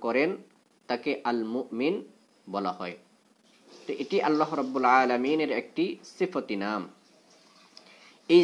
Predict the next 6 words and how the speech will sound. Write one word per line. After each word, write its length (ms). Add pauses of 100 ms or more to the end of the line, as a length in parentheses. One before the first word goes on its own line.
(100)
সিফতি 480
নামের 280 (1500)
কিছু 280 (320)
খুসুসিয়াত 640 (120)
তথা 280 (1300)
বৈশিষ্ট্য 500